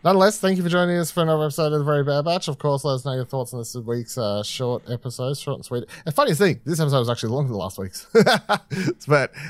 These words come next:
I got way less to say. Anyway, uh, you can tweet at us, explosion network dot com slash twitter, join Discord, explosion network dot com slash discord. And, uh, don't forget to stay subscribed to Holocron Entries, the podcast feed you're listening to for all that great Star Wars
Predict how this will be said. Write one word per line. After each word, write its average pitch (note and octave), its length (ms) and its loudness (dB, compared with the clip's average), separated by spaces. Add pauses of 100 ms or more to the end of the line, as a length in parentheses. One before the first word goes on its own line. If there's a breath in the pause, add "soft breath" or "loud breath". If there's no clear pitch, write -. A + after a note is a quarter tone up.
(120)
I B2 40 -4
got B2 160 -2
way A#2+ 360 0
less B2 240 2
to C3+ 80 -2
say. G2 360 -6
Anyway, G2+ 240 -6 (460 loud breath)
uh, B2+ 360 0
you C3 60 -4
can C#3 140 0
tweet D#3+ 240 4
at D3+ 100 6
us, D3 140 2
explosion D3 340 0
network B2 180 -2
dot - 20 -18
com B2 120 -6
slash B2 220 -6
twitter, C#3 240 0
join A2+ 240 -4
Discord, G#2+ 380 -4
explosion G#2+ 300 -8
network F#2 160 -8
dot - 80 -20
com G#2+ 140 -8
slash G2+ 240 -8
discord. A2+ 540 -4 (380 loud breath)
And, A2 320 -2
uh, A2+ 140 0
don't C#3 180 -4
forget E3+ 280 -6
to A2 100 -10
stay C#3 200 -2
subscribed C3+ 520 -2
to G#2+ 40 -6
Holocron A2+ 320 -6
Entries, G#2+ 300 -10
the - 80 -12
podcast F#3 480 0
feed G#2 180 -6
you're F#2+ 80 -4
listening G2 260 -10
to F#2+ 140 -10
for - 100 -14
all F2+ 120 -8
that - 120 -12
great - 200 -12
Star F2 260 -14
Wars E2+ 260 -20